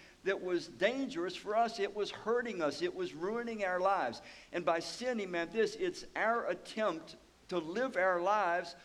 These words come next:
apart from the loving leadership of our Creator. It's our attempt to trust ourselves and our ideas and ways about life before we trust our Creators. And,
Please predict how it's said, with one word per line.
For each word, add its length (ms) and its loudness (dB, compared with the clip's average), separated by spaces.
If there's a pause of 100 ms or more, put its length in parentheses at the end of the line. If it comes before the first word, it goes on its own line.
(120)
apart 520 2
from 200 -4
the 200 2 (140)
loving 560 2
leadership 760 -6 (200)
of 160 0
our 180 4
Creator. 580 -4 (760)
It's 180 2
our 220 4
attempt 420 -2
to 80 -2
trust 400 -2
ourselves 760 0
and 80 -2
our 300 2
ideas 720 -2
and 140 -4
ways 460 0 (220)
about 400 2
life 280 0 (240)
before 400 2
we 160 -4
trust 400 -2
our 160 0
Creators. 640 -2
And, 140 -2